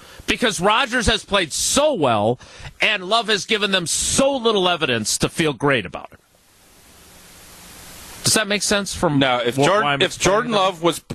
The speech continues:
Speaker 2: if Jordan Love played better and showed signs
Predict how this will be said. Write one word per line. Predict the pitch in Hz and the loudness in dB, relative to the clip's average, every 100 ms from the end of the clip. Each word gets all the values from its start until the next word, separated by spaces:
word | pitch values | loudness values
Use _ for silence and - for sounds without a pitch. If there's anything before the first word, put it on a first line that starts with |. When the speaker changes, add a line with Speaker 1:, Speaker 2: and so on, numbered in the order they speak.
| - | -2
Speaker 2:
if | 175 - | -2 0
Jordan | - 160 220 269 | 0 2 2 2
Love | 202 190 - | 2 0 -2
played | - 143 160 - | -2 0 0 0
better | 143 131 135 | 2 2 2
and | 127 117 | 0 2
showed | - 147 151 170 - | 2 2 2 0 -4
signs | - 170 156 131 127 127 - | 0 0 2 0 0 -2 -4